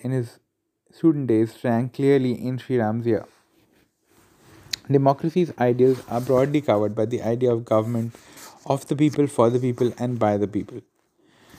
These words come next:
They include political characteristics that can be seen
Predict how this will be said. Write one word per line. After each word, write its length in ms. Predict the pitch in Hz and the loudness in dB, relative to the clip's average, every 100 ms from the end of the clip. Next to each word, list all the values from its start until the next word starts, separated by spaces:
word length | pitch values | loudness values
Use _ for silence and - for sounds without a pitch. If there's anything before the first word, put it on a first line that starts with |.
| - | -2
They 100 | 147 | 0
include 420 | 156 139 175 180 | 2 2 4 4
political 400 | - 139 151 151 | 4 2 2 -2
characteristics 840 | 139 123 120 - 139 - 117 - - | 0 0 0 -2 -4 -2 -4 -4 -4
that 160 | 113 | -2
can 200 | 120 131 | 0 0
be 80 | 139 | -2
seen 500 | - 156 139 104 | -2 -4 -2 -4